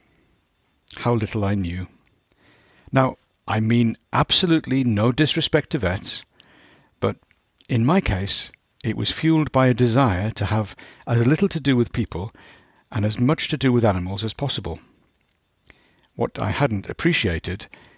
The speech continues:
is that vets spend most of their time dealing with people and doing lots of not-so-nice things to animals,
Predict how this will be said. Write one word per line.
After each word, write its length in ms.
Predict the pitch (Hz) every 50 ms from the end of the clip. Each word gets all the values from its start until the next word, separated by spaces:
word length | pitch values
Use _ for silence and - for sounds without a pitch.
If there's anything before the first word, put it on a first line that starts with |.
| _ _ _
is 240 | - - 104 101 -
that 140 | 107 98 -
vets 440 | - 143 127 - - - - - - -
spend 380 | - - - 127 107 98 95 110
most 240 | 139 170 170 - 120
of 60 | 104
their 100 | 104 98
time 340 | - - 110 107 101 98 92
dealing 280 | 90 113 98 98 95
with 120 | 92 85 -
people 360 | 101 98 - - 95 131 - - - - - _ _ _ _ _ _ _ _ _ -
and 160 | 113 110 107
doing 220 | - 123 113 110
lots 320 | 107 113 135 131 - - -
of 140 | 107 101 127
not-so-nice 520 | 160 170 - - 135 110 95 95 92 -
things 240 | - 101 101 110 -
to 100 | - 127
animals, 480 | 139 143 127 98 87 80 - - -